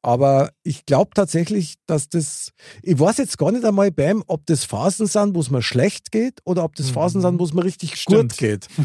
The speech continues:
Speaker 1: Wo ich sag, ah, wenn's mir gut geht, dann ist zum Beispiel bei mir so, wenn's mir gut geht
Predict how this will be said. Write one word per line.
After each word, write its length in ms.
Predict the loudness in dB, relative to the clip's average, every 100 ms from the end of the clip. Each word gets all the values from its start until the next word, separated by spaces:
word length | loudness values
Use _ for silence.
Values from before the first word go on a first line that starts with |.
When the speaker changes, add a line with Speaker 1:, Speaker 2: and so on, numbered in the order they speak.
| -2 -2 2
Speaker 1:
Wo 100 | 2
ich 100 | 4
sag, 240 | 0 0
ah, 140 | -2
wenn's 200 | -2 -2
mir 100 | -4
gut 280 | 0 0 2
geht, 240 | 2 2 0
dann 380 | 0 0 0 -2 -8 -20 -4
ist 200 | -4 0
zum 100 | 0
Beispiel 300 | 0 0 0
bei 120 | 2
mir 140 | 2
so, 160 | 0 0
wenn's 180 | -2 -2
mir 120 | -4
gut 320 | 2 0 0
geht 480 | 0 0 0 -8 -20